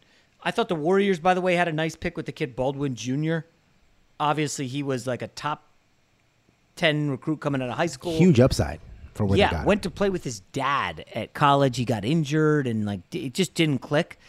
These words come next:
Speaker 1: But w-, between his length and the pedigree, like, I think it's pretty clear he's gonna be a good player for them. Um, now, Rob, we'll wrap up with this Kyrie Irving stuff. So when does, is, I think it's, like, Wednesday he has to make a decision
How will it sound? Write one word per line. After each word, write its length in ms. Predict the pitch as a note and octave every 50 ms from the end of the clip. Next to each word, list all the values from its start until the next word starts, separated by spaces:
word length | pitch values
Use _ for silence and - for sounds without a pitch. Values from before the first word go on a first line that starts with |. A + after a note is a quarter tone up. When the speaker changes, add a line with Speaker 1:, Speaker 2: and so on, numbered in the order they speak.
| - - _ _ _ _
Speaker 1:
But 220 | - C3+ - -
w-, 200 | - D3 C3+ C#3+
between 400 | C#3 C#3+ C#3 C#3 - - F#3+ F3+
his 220 | D3 D3 C3+ G#2+ A2
length 520 | A#2+ B2+ C#3+ D#3 E3 E3+ D#3+ - _ - -
and 120 | - B2
the 60 | B2 A#2
pedigree, 560 | - D#3+ E3 D#3+ D#3 B2+ C#3 D3 D3 C#3+ C#3+
like, 300 | B2+ B2+ B2 A#2 - -
I 100 | - D3+
think 240 | A#2+ D#3 D3 B2+ -
it's 160 | C3 G#2+ -
pretty 220 | - - D#3 C3
clear 240 | - - D3 C3 B2
he's 120 | B2+ A#2
gonna 160 | A2 - C3 A#2
be 100 | A#2 A#2
a 40 |
good 160 | G2 A#2 G#2+ -
player 340 | - B2 A#2+ A#2 A2+ A2 - _ _ _ _ _ _ _ _ _ _
for 160 | _ - -
them. 300 | B2 C3 B2+ B2 A#2 A2+ - _ _ _ _ _ _ _ - -
Um, 560 | - D3 B2+ B2+ B2 B2 A#2+ A#2+ A#2 A#2 A#2 - _ _ _ - A#3+ -
now, 200 | - A3 A3 A3
Rob, 320 | G#3 G3 A3+ A3+ G#3 - D#3
we'll 160 | G3+ G#3 F3
wrap 280 | D3+ F#3 F#3+ F#3 - -
up 300 | F#3+ F3 - - _ _ _ _ _ _ _ -
with 320 | - D3 D#3 D3 - - - - _ _ _ _ _ _ _ _
this 200 | - D#3+ - -
Kyrie 500 | - - - F#3+ G3 F#3 F3+ F3+ F3 E3+
Irving 420 | - F3 E3+ E3+ D3 D3 C#3 A#2+
stuff. 260 | A#2+ - - C#3+ A#2 -
So 120 | - F3+
when 380 | D#3 B2+ A#2+ B2+ F#3+ B3+ D#4 E4
does, 200 | E4 C4+ - D4
is, 480 | - F3 F3+ G#3+ F#3+ - - A#3 B3 F4+
I 100 | - F#3+
think 180 | F#3 - D#4+ -
it's, 120 | D#4+ G3
like, 100 | - F#3 C#3+
Wednesday 600 | A#2 G#2+ A2 A#2+ C#3 F3 G#3+ A3 - - A3+ A#3
he 220 | G3 F3 A3 G#3
has 180 | G3+ G#3 G#3 -
to 100 | - G#3
make 160 | G3 G3+ -
a 60 | A3
decision 500 | F3+ F#3 E3+ - G#3 G3 F3+ A3 A3+ A3